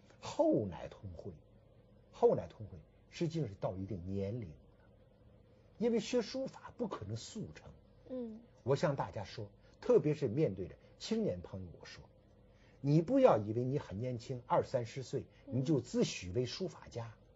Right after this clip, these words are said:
Speaker 1: 你距离这个阶段早了。
Speaker 2: <laughs>
Speaker 1: 啊，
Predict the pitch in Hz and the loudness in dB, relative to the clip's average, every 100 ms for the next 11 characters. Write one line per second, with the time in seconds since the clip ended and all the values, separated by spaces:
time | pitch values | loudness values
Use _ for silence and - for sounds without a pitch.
0 | - - - - 107 147 160 214 160 202 | -20 -20 -20 -6 0 0 2 4 4 4
1 | 254 123 113 101 101 - - - - 92 | 2 0 -2 -2 -2 -4 -20 -10 -4 -4
2 | - 57 80 139 156 - 226 - 247 226 | -4 -8 -4 -4 -6 -18 -16 -6 -6 -6
3 | 226 - - - - 190 | -12 -16 -20 -20 -14 -14